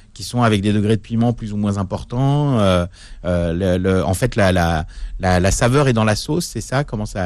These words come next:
euh, quand on va manger des tacos dans un restaurant, euh ?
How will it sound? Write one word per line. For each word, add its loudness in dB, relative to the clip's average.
euh, -6
quand -10
on -8
va -2
manger -2
des -8
tacos -4
dans -6
un -6
restaurant, -6
euh ? -6